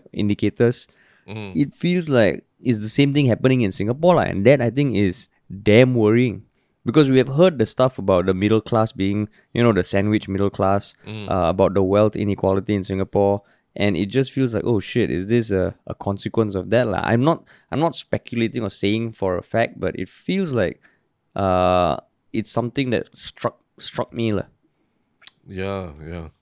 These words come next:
Speaker 2: I mean, I mean, it's, it's, uh, that's a tough one, lah. Yeah, lah. Like, like, um, I, and not, not even just food also, but, but other aspects are like, you know, like, like, um, just, just taking care of your health in general.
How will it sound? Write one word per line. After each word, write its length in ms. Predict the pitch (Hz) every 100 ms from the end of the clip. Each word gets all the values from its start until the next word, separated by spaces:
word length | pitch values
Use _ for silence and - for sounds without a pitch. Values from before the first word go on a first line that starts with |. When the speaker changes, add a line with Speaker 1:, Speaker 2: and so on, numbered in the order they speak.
| _
Speaker 2:
I 40 | 95
mean, 140 | 107
I 40 | 104
mean, 280 | 120 123 101
it's, 300 | 104 - 104
it's, 340 | 104 - - _ _ _ _ _ _ _ -
uh, 120 | 110
that's 240 | 120 139 117
a 60 | 92
tough 200 | 101 -
one, 140 | 101
lah. 100 | 92
Yeah, 100 | 90 92
lah. 140 | 87 76
Like, 140 | 90 65 80
like, 220 | 85 - _
um, 380 | 92 87 85 90 _ - _ _ _ _
I, 260 | 123 143 147
and 80 | 160
not, 180 | 185
not 220 | 147 160 165
even 240 | 147 147
just 320 | 135 120 -
food 340 | - - 113 87
also, 280 | 87 87
but, 340 | 85 85 - 82
but 260 | 87 - -
other 320 | 104 120 110
aspects 420 | 95 - 92 -
are 100 | 80
like, 240 | 80 71 - _ _ _ _ _ _ _
you 100 | 107
know, 120 | 107
like, 260 | 98 90 87
like, 220 | 87 80
um, 640 | 80 85 82 82 78 78 - _ _ _ _
just, 180 | - 131
just 180 | 151 -
taking 320 | 117 - 120
care 240 | 107 107 98
of 140 | 78
your 120 | 80
health 300 | 78 85 87
in 100 | 82
general. 480 | 80 78 82 85